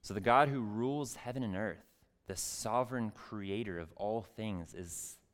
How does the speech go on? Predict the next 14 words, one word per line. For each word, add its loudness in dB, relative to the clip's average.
is -14
the -10
God -8
that -14
Paul -4
appeals -12
to -16
here. -16
Now, 2
what 6
does 2
Paul 4
pray 2
for? -4